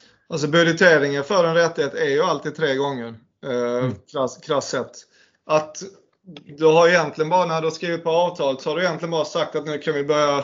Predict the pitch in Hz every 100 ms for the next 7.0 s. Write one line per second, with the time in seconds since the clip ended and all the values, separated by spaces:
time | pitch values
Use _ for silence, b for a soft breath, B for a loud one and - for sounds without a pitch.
0 | - 190 - 170 156 135 143 139 147 147
1 | 147 147 151 151 151 131 120 127 120 120
2 | b b b - 170 156 190 165 151 160
3 | 160 156 135 214 147 135 151 156 165 101
4 | _ b b b _ _ 170 175 165 214
5 | 175 165 160 190 156 165 151 147 156 160
6 | - 170 160 147 143 160 135 165 143